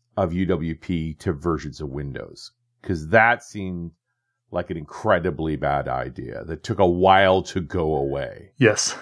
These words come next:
Speaker 2: Yes, absolutely. Yeah. This, this was a, a bad idea, I think, because it slows down everything. And, um, they started first to move out controls, and then later with WinUI three, the whole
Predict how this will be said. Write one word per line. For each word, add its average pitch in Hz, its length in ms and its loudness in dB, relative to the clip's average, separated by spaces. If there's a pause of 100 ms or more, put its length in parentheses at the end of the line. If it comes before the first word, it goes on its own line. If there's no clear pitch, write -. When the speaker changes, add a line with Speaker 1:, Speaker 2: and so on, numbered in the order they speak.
(540)
Speaker 2:
Yes, 143 340 8
absolutely. 123 680 6
Yeah. 120 280 6 (200)
This, 120 260 6 (440)
this 127 280 6
was 127 280 8
a, 123 420 8 (480)
a 135 80 6
bad 139 300 8
idea, 135 440 10
I 131 40 6
think, 123 320 4
because 113 640 2 (140)
it 127 140 6
slows 131 380 8
down 123 240 8
everything. 131 680 6 (140)
And, 113 360 6
um, 110 360 6 (640)
they 120 80 10
started 135 460 6
first - 640 4
to 127 140 10
move 123 260 10
out 123 300 8
controls, 123 640 8
and 113 120 6
then 117 220 8
later 120 320 8
with 110 320 2
WinUI 120 500 8
three, 117 300 4
the 117 160 6
whole 117 380 8